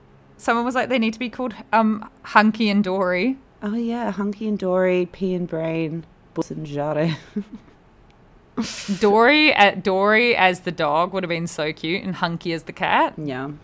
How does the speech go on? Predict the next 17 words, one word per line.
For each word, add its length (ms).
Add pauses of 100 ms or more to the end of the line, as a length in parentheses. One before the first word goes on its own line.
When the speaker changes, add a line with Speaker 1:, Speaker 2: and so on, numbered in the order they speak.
(120)
Speaker 1:
That's 180
actually 280
such 240
a 40
cute 180
name 200
for 120
a 60
cat, 360
Hunky. 460 (440)
Speaker 2:
I 40
know. 600 (1120)
We 120
live 200
and 120
we 120
learn. 400